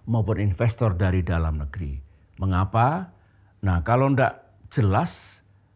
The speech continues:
hukumnya, mereka khawatir kalau ada kasus, mereka merasa benar, tiba-tiba kalah dalam proses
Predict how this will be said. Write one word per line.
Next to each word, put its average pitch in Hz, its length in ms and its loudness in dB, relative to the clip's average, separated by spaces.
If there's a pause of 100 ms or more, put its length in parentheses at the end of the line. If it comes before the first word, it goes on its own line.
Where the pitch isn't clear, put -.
(320)
hukumnya, 123 880 2 (340)
mereka 110 380 -2
khawatir 127 720 0 (340)
kalau 127 240 2
ada 120 320 2
kasus, 127 680 -2 (340)
mereka 117 380 2
merasa 110 420 2
benar, 104 480 0
tiba-tiba 101 760 -2 (340)
kalah 170 400 -2 (400)
dalam 117 380 2
proses 120 500 0